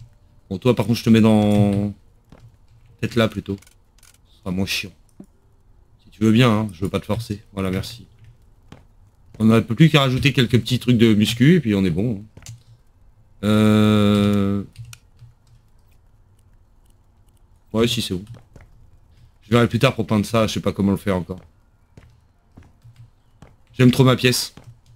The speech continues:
Ouais. Et je me suis même pas fait une salle gaming, donc c'est évident que je vais me faire une salle de gaming ici, dans ma piole, parce que de toute façon j'ai même pas besoin de lit, moi je m'en fous. Et voilà.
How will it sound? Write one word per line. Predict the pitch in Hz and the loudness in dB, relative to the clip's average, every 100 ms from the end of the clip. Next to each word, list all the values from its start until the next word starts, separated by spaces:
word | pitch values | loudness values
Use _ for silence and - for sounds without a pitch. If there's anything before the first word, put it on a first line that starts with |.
| _ - - _ _ - _ _ _ _ _ - | _ -20 -20 _ _ -20 _ _ _ _ _ -4
Ouais. | 117 - _ - - _ _ - _ _ _ _ _ - | -4 -4 _ -20 -20 _ _ -20 _ _ _ _ _ -2
Et | |
je | 104 107 | 2 4
me | 123 | 4
suis | - | 6
même | 143 170 | 4 4
pas | 156 | 2
fait | 156 | 2
une | |
salle | 143 139 120 | 2 2 2
gaming, | 123 120 110 | 4 4 4
donc | 101 98 | 4 2
c'est | - | 2
évident | 113 117 127 131 | 2 4 2 2
que | |
je | 110 | 2
vais | |
me | 104 | 0
faire | 113 | 2
une | 104 | 0
salle | 104 110 | 2 0
de | 104 | 2
gaming | 98 101 101 98 | 2 2 4 2
ici, | 107 - - - _ _ _ _ | 0 -2 -4 -6 _ _ _ _
dans | 104 | 0
ma | 107 | 0
piole, | 107 - 160 185 | 2 2 4 2
parce | 165 - | -2 -8
que | - | -8
de | |
toute | 101 | -4
façon | 98 113 | 2 4
j'ai | |
même | 104 101 | 4 4
pas | 110 | 2
besoin | 98 101 | 0 0
de | |
lit, | 92 117 | 2 4
moi | 101 | 2
je | 85 | 0
m'en | 78 | -8
fous. | - - _ _ _ _ _ _ _ _ | -18 -20 _ _ _ _ _ _ _ _
Et | |
voilà. | 123 110 | 2 2